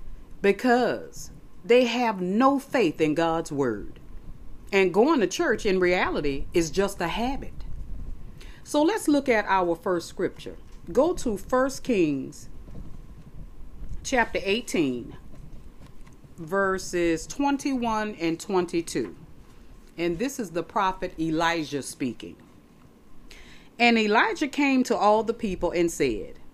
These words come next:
"How long will you falter between two opinions? If the Lord is God, follow him. But if Baal, follow him."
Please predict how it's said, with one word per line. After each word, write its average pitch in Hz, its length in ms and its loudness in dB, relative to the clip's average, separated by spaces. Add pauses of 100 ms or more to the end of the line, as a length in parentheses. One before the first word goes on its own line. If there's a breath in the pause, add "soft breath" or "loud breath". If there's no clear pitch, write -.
(300)
"How 415 240 4
long 254 320 4
will 208 120 6
you 185 200 0
falter 214 460 2
between 165 540 0
two 247 280 4
opinions? 156 800 0 (500)
If 185 220 6
the 180 120 6
Lord 247 340 6
is 208 160 4
God, 262 400 6 (260)
follow 240 340 6
him. 143 400 0 (840)
But 214 180 6
if 175 140 4
Baal, 180 680 4 (540)
follow 208 280 6
him." 180 420 2